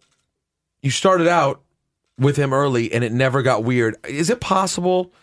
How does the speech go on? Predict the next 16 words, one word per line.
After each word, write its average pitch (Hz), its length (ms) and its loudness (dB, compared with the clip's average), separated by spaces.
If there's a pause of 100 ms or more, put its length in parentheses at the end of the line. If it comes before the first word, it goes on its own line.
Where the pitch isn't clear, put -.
(440)
Finesse, 160 580 0
in 147 140 -2
hearing 185 300 0
these 175 140 -2
stories, 123 420 0
I 123 160 0
do 139 240 0
hear 139 320 -2
a 120 60 2
little 147 340 0
bit 143 140 -2
of 127 120 0
a 123 80 -2
theme 131 420 -4
here. 92 400 -4 (1080)
Th-, 117 260 -6